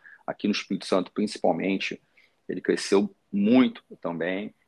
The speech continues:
Então, nós nos posicionamos nesse segmento e vimos nesse segmento a oportunidade de entregar pros nossos clientes uma, uma oportunidade de investir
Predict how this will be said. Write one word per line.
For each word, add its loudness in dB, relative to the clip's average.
Então, -16
nós -8
nos -8
posicionamos 2
nesse -8
segmento -4
e -6
vimos 0
nesse 2
segmento 2
a 2
oportunidade 0
de -8
entregar -2
pros -8
nossos -6
clientes -10
uma, -6
uma 2
oportunidade 2
de 0
investir -2